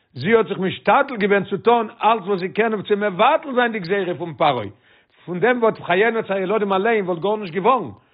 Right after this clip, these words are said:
זי האט זיך איבער, פון דעם, וואס עס נאך נישט ועמיתו נותו, וואלט גאר נישט געווארן. דער ווארט חיינו זיי אלוהים, דאס האט געמאכט, די קינדער לעבן. און נאך, און זי האט געטאן,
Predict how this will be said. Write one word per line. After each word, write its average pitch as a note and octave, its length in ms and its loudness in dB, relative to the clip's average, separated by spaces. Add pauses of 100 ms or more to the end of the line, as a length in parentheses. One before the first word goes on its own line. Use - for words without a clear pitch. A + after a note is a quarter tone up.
(140)
זי E3 60 -8
האט C#3+ 60 -8
זיך F#3+ 140 -4 (300)
איבער, A#3+ 220 2 (200)
פון F3 160 -6
דעם, A3 200 0
וואס G3+ 160 -2
עס D3 140 -6
נאך G#3 280 2
נישט F#3+ 420 -4 (300)
ועמיתו A3+ 480 2
נותו, F#3+ 360 0 (140)
וואלט E3 160 -4
גאר G#3+ 140 4
נישט G#3+ 180 -6
געווארן. G#3+ 320 0 (320)
דער E3 100 -2
ווארט D#3 180 -4
חיינו G#3 400 0
זיי G3 200 0
אלוהים, G#3+ 340 2
דאס G#3+ 160 4 (140)
האט A3 80 -6
געמאכט, F3 340 -2
די D#3 340 -4
קינדער E3 280 -2
לעבן. B2+ 320 -4 (800)
און B2+ 120 -8
נאך, F3+ 200 4 (200)
און D#3 160 -2
זי C3 100 2
האט D3 80 2
געטאן, G3+ 560 2